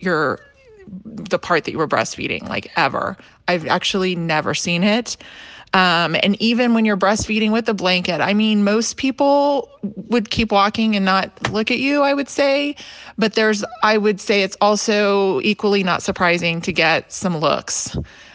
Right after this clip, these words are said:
um, in a not pleasing way, which is really, really an oxymoron, because when all the literature, all the pediatricians, all the hospital nurses really, really, really stress that you should breastfeed if you can at all possible.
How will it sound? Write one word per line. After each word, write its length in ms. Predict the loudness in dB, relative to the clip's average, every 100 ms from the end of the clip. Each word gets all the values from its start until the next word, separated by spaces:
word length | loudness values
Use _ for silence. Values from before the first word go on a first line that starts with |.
| -4
um, 380 | 0 2 0 0
in 160 | 0 0
a 60 |
not 260 | 2 2 0
pleasing 380 | -2 -2 -2 -2
way, 340 | 0 0 -4 -10 -20 -6
which 200 | -2 0
is 180 | 0 0
really, 680 | 0 0 2 2 2 0 2
really 640 | 2 2 2 0 -2 -4 -2
an 80 | 2
oxymoron, 800 | 2 2 0 2 4 4 2 2
because 800 | 0 0 2 2 -2 -6 -12 -20 -20 -20 -20 -20 _ _ _ _ _ _ -20 _
when 400 | -2 0 2 2 2 2 2 2
all 320 | 4 4 2
the 100 | 2
literature, 640 | 0 0 0 0 0 2
all 300 | 2 2 2
the 120 | 0 -2
pediatricians, 800 | 0 0 0 0 0 0 -2 0
all 240 | 2 4 4
the 80 | 0
hospital 520 | 0 0 0 -2 0
nurses 720 | 0 0 0 0 0 -2 -6 -18 -10
really, 540 | -2 2 4 4 4 4
really, 260 | 4 2
really 260 | 2 2 0
stress 600 | 0 2 2 2 -4 -4
that 180 | -2 0
you 100 | 0
should 220 | 0 2
breastfeed 400 | 2 2 -2 -2
if 180 | -2 -4
you 100 | -6
can 320 | -2 0 0
at 100 | 2
all 140 | 0
possible. 720 | 2 0 0 -2 0 0 0